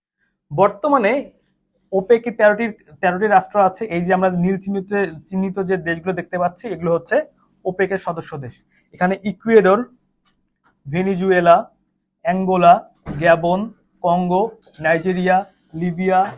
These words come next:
আলজেরিয়া, ইরাক, ইরান, সৌদি আরব, কুয়েত, ইউএই এবং কুয়েত। এই তেরোটি রাষ্ট্র মিলে বর্তমানে ওপেকের সদস্য রাষ্ট্র।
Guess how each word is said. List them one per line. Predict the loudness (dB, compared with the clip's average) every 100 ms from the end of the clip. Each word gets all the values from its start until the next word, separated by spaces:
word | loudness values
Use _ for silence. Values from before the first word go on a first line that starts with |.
| -4
আলজেরিয়া, | 0 2 2 0 2 0 0 -6 _ _ _
ইরাক, | -4 4 6 6 2 _ _
ইরান, | -4 2 2 0 -6
সৌদি | -4 -4 0 0
আরব, | 2 -2 -6 _ _ _ _ _ _ -4
কুয়েত, | 0 2 0 -8 _ _ _ _ _ _ _ _ _ _ _ _ _
ইউএই | -4 0 0 0 -4
এবং | -4 -4 -2
কুয়েত। | -4 -4 -12 _ _ _ _ _ _ _ _ -8 -6 -4
এই | -6
তেরোটি | -2 -2 0 0 0
রাষ্ট্র | 0 -2 -4
মিলে | 2 2
বর্তমানে | 2 0 -2 -2
ওপেকের | -2 -2 -4
সদস্য | -6 -8 -8 -4
রাষ্ট্র। | -4 -4 -2 -2 -2